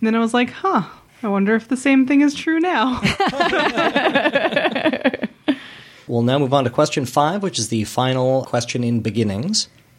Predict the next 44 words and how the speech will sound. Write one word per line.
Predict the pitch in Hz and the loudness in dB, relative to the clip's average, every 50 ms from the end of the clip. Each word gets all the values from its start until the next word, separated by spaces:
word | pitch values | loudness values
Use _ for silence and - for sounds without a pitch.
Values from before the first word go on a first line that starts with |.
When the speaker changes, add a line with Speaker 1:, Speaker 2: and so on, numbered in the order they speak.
| _ - - - | _ -20 -12 -10
Speaker 1:
I | 202 | -4
feel | - 240 226 | 0 2 4
like | 214 208 - | 4 2 0
you | 208 | -2
should | - - 202 | -2 -2 0
have | 196 | 2
had | 202 196 - | 2 0 0
some | - 185 180 185 | 0 2 2 2
middles | 202 208 202 185 175 | 2 2 2 0 -2
questions. | - - 175 175 - - 185 185 175 - - - - - - - - - - _ _ _ | -4 -4 -4 -4 -4 -6 -6 -8 -8 -8 -12 -20 -20 -20 -20 -20 -20 -20 -20 _ _ _
Speaker 2:
<laughs> | - - - - 262 - - 302 262 - - 240 247 - 214 - - - 202 - 208 220 202 - - - 196 196 - - - _ _ - - - | -8 -4 0 0 0 2 2 0 2 2 2 2 2 2 2 2 0 0 0 0 0 -2 -2 -6 -8 -12 -14 -14 -14 -16 -20 _ _ -20 -14 -6
Let's | 151 143 143 139 - | -2 0 0 0 0
not | 139 139 139 | 0 0 0
make | 135 127 143 | 0 0 0
this | 147 127 - | 0 0 0
any | 165 160 151 | 0 0 2
longer | 156 175 180 185 185 160 180 | 2 0 0 0 0 0 0
than | 165 190 185 | 0 0 0
it | 190 - | 0 0
has | 170 - 269 285 277 | 0 0 0 -2 -2
to | - - - | 0 0 0
be. | 185 226 262 277 269 - - 262 285 277 - - - | 0 0 0 -2 -2 -2 -2 -2 -4 -4 -8 -16 -20
<laughs> | _ _ _ | _ _ _
Question | - 196 190 - 196 180 | 0 0 2 2 0 0
five. | - - 160 143 120 95 90 87 85 92 - - - _ _ _ | 0 2 2 2 2 0 -2 -4 -6 -10 -14 -20 -20 _ _ _
The | - 151 151 | 0 0 0
traditions | - - 170 165 220 226 - - 233 220 208 - | 0 0 0 2 2 2 2 0 0 2 2 0
of | 175 156 135 | 0 0 0
the | 147 127 | -2 -2
Kuba | 135 - - 202 170 147 107 95 - | 0 -2 -2 0 2 2 0 0 0
people | - 113 104 - 113 120 170 180 | -2 -4 -4 -2 -4 -4 -4 -4
of | 131 98 | -4 -4
Central | - - 131 127 110 131 120 - | -2 0 0 0 0 -2 -2 -2
Africa | - 104 101 98 - - 101 - 98 117 - - | -2 -4 -4 -4 -6 -8 -8 -4 -4 -4 -4 -2
tell | - - 185 190 208 220 220 202 | -2 0 0 0 0 0 -2 -4
that | - 143 143 147 | -2 -2 -2 0
the | - 135 | 2 2
world | 113 120 131 135 143 151 165 165 156 | 2 4 4 4 4 4 2 2 0
was | 143 139 135 | -2 -4 -6
created | - - 147 139 135 135 135 127 110 104 120 127 - | -6 -4 -2 0 0 0 0 -2 -4 -4 -6 -6 -4
by | - 117 110 | -2 -2 -2
the | 110 110 | -2 -2
giant | 104 127 127 127 131 135 139 131 - - | 0 0 0 2 0 -2 -4 -6 -10 -6
Mbombo. | 139 123 117 113 120 120 127 117 101 90 - - - | -4 -2 0 2 2 2 2 2 -2 -4 -6 -10 -12